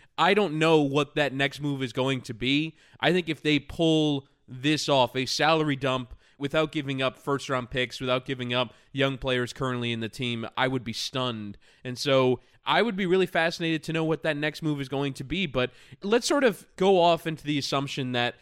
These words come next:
they just bring this. It, it's basically the same team as last year with healthy Dion, right? So you mentioned six shooting guards. So for you, that's Tyler Johnson, Josh Richardson,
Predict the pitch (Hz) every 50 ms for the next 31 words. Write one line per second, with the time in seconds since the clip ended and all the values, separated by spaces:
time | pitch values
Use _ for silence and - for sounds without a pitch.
0 | _ _ _ - 135 135 151 151 151 156 165 127 123 120 131 147 147 139 139 131
1 | 127 120 - - - 139 143 - 175 165 - 185 - - 262 247 - - 220 190
2 | 160 147 - 180 165 156 - 170 151 147 131 147 135 135 135 131 - - 135 127
3 | 117 117 123 120 - - 117 110 117 117 110 104 92 92 87 95 101 110 117 -
4 | _ _ - - _ - - - 180 165 170 180 190 185 - 185 165 151 - -
5 | - 185 185 - - - 165 156 143 127 113 120 113 113 110 - 156 139 - -
6 | 131 127 143 175 202 214 190 170 160 151 147 143 - - - - - - - _
7 | _ - - 180 170 175 185 180 160 131 147 135 131 127 117 - - 127 120 120
8 | 120 117 113 _ _ _ _ _ - - 151 160 170 160 - - 131 120 - -
9 | 123 117 - - 120 113 113 110 110